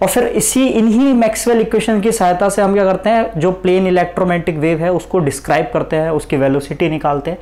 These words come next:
ठीक है? ये सारी चीज़ करते हैं। वो भी आपके, अ, क्या है, अ, सिलेबस में है, बीएससी में, तो वो भी बहुत important topic है, उसको भी हम करेंगे। तो पहली चीज़ आपको समझनी है, क्या होता है? एक होता है आपका,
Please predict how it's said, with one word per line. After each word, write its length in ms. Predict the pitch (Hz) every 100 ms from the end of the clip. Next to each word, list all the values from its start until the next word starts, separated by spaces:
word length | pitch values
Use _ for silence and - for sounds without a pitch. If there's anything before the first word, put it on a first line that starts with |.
| - - -
ठीक 100 | 185
है? 120 | 226 - -
ये 80 | 175
सारी 300 | 185 202 185
चीज़ 220 | 190 180
करते 220 | - 135 160
हैं। 80 |
वो 160 | 143 190
भी 160 | 202 247
आपके, 380 | 214 - 220
अ, 40 | - - - - 151 151 143 - -
क्या 100 | 190
है, 260 | 208 226 - - -
अ, 80 | 147
सिलेबस 460 | - 165 190 190
में 100 | 196
है, 100 | 196
बीएससी 380 | 180 170 160 -
में, 120 | 185 - - -
तो 60 | 180
वो 200 | 147 185
भी 160 | 180 214
बहुत 360 | 147 170 196
important 380 | 196 196 190 196
topic 280 | 185 180 180
है, 80 | 220
उसको 320 | 196 - 208
भी 100 | 202
हम 140 | 190
करेंगे। 300 | 147 131 127
तो 140 | 135 185
पहली 300 | 196 202 220
चीज़ 240 | 233 214
आपको 240 | 196 -
समझनी 400 | 220 - 185 180
है, 160 | 214 247 - - -
क्या 100 | 220
होता 220 | 220 220
है? 60 | 247
एक 280 | 247 208
होता 220 | 214 214 220
है 60 |
आपका, 360 | 208 - 269